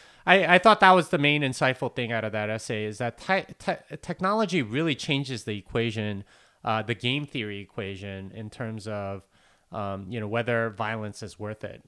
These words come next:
Uh, be-, uh, with physical things, violence often tends to be worth it be-, i-, if you own enough gold and so on.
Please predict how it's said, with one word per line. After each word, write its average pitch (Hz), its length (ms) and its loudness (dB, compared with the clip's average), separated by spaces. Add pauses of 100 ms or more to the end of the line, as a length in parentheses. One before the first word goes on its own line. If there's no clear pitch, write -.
Uh, 110 220 -8
be-, 110 260 -12 (100)
uh, - 340 -16
with 139 220 -2
physical 196 440 0
things, 127 380 -4
violence 127 600 -2
often 117 320 -8
tends 143 280 -8
to 139 60 -14
be 123 120 -6
worth 143 260 -2
it 123 200 -4
be-, 87 180 -14
i-, 117 320 -8
if 123 120 -16
you 113 120 -6
own 110 160 -8
enough 104 340 -10
gold 117 260 -6
and 101 120 -10
so 101 180 -8
on. 95 180 -8